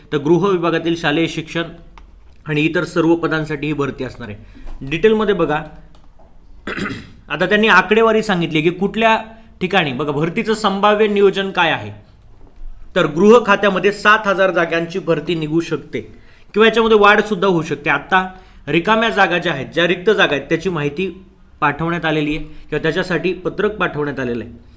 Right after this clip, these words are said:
त्याचबरोबर शिक्षक, शिक्षक भरती दहा हजार प्लस येण्याचे चान्सेस आहेत. हे सगळं नियोजन त्या ठिकाणी चालू आहे वरिष्ठ स्तरावरती. स्थानिक स्वराज्य संस्थेमध्ये दहा हजार पदं आहेत,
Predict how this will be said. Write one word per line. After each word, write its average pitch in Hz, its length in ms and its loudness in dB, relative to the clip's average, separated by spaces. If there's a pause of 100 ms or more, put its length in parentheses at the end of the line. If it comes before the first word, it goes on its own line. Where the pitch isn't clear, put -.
(260)
त्याचबरोबर 185 600 2 (600)
शिक्षक, - 500 -2 (420)
शिक्षक 220 400 -2
भरती 214 360 2
दहा 185 180 4
हजार 185 220 0
प्लस 190 300 -2
येण्याचे 170 320 -2
चान्सेस 147 420 -4
आहेत. 120 180 -6 (440)
हे 175 80 -2
सगळं 185 320 0
नियोजन 202 360 4
त्या 196 120 0
ठिकाणी 170 300 -2
चालू 151 260 0
आहे 143 100 0
वरिष्ठ 165 300 0
स्तरावरती. 147 600 -2 (380)
स्थानिक 214 440 2
स्वराज्य 190 460 0
संस्थेमध्ये 170 560 -4
दहा 160 300 -2
हजार 147 360 -2
पदं 147 240 -4
आहेत, 139 120 -4